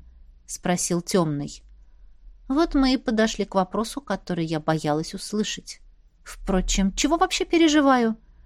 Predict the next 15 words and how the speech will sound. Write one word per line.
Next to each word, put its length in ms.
Где 260
бы 160
ни 160
была 360
в 60
личное 460
время, 320
это 280
никаким 560
боком 400
не 80
относится 580
к 100
моему 360
работодателю. 960